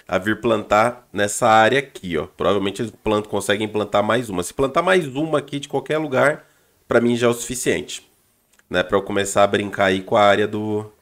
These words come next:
do, do resfriamento, né? Eu tô, tô querendo já ir direto pro resfriador aquático, viu? Tô querendo ir direto, mas pra pô-, botar um, um resfriador aquático pra rodar, todo mundo sabe que eu preciso do quê? De energia,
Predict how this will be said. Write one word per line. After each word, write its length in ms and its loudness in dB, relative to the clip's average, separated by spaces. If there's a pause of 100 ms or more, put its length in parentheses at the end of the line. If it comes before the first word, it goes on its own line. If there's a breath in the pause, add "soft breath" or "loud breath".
(680)
do, 400 0
do 140 -4
resfriamento, 800 2
né? 60 2
Eu 60 2
tô, 200 0
tô 160 -2
querendo 280 2
já 160 0
ir 80 -2
direto 300 0
pro 120 -8
resfriador 440 -6
aquático, 460 -4
viu? 180 -10 (260)
Tô 120 -10
querendo 340 -2
ir 40 -6
direto, 380 2
mas 140 0
pra 240 4
pô-, 260 0
botar 320 2
um, 280 0
um 20 -6
resfriador 520 -2
aquático 380 -4
pra 120 -6
rodar, 400 0
todo 180 -4
mundo 220 -4
sabe 320 -2
que 80 -10
eu 60 -6
preciso 360 -6
do 100 -4
quê? 340 -2 (240 loud breath)
De 100 -10
energia, 580 0